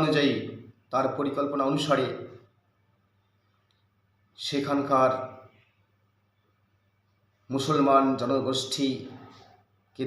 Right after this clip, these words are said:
দিয়ে তারা ওখানে নিজেরাই তাদের অব্যবহৃত একটি ঘরে আগুন লাগিয়ে দিয়ে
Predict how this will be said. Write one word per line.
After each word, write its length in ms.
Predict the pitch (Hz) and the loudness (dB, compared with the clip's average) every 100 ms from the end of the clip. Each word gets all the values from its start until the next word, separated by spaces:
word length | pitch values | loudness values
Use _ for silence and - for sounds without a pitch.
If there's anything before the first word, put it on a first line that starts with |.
| 104 | -4
দিয়ে 240 | 135 135 117 - - - - _ _ _ _ _ _ _ _ _ - | 0 0 0 -4 -12 -18 -20 _ _ _ _ _ _ _ _ _ 0
তারা 180 | 123 123 120 | 4 6 4
ওখানে 320 | - 131 127 113 110 - - - - _ _ _ _ _ _ - | 0 -2 0 -2 -4 -10 -16 -20 -20 _ _ _ _ _ _ -10
নিজেরাই 500 | 123 139 147 139 127 117 - - - - - - - | -4 0 4 4 4 0 -6 -14 -18 -20 -20 -20 -10
তাদের 320 | 117 117 123 113 - - - - _ _ _ _ _ _ - | -6 -4 -4 -6 -10 -14 -20 -20 _ _ _ _ _ _ -2
অব্যবহৃত 1300 | 139 139 131 - - - - - - 135 135 135 135 139 | 2 4 2 -2 -10 -16 -20 -12 -2 0 0 -4 -4 -4
একটি 140 | - 131 113 | -4 -6 -10
ঘরে 260 | - 127 131 135 120 | -6 -2 -2 -2 -4
আগুন 200 | 131 135 120 | -2 0 0
লাগিয়ে 260 | 117 113 113 | 0 -2 -6
দিয়ে 200 | 107 104 | -6 -6